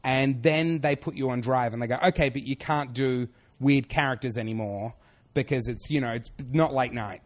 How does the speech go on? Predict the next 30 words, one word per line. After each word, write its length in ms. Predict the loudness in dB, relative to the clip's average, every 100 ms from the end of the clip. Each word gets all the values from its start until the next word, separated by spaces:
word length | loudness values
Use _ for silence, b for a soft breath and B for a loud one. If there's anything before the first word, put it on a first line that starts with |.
| -10
You 120 | -8
can't 320 | -4 -4 -4 -8
talk 200 | -4 -2 -2
to 80 |
yourself 300 | -6 -4 -4 -4
in 60 |
the 60 | -8
future. 480 | -8 -8 -8 -10 -12 b b -10
You 80 |
can't 360 | -6 -4 -4 -2
have 200 | -2 0
a 140 | -2 -4
wacky 440 | -4 -4 -4 -6
robot 380 | 0 0 0 -4 -2
sidekick." 640 | -2 -2 -6 -8 -8 -10 -16 b b b
Uh, 300 | -2 0 0 0
and 220 | 0 2
then, 420 | 2 2 0 -2 -4 -2
you 120 | 0
know, 80 | 2
you 120 | 0
get 180 | -2 -4
put 120 | -2
on 80 | -2
Breakfast 420 | 0 0 0 -4
anymore. 380 | -2 0 2 2
Now 140 | 0
you 180 | -2 -4
can't 380 | -8 -8 -8 -8 -10
say 440 | -6 -4 -4 -8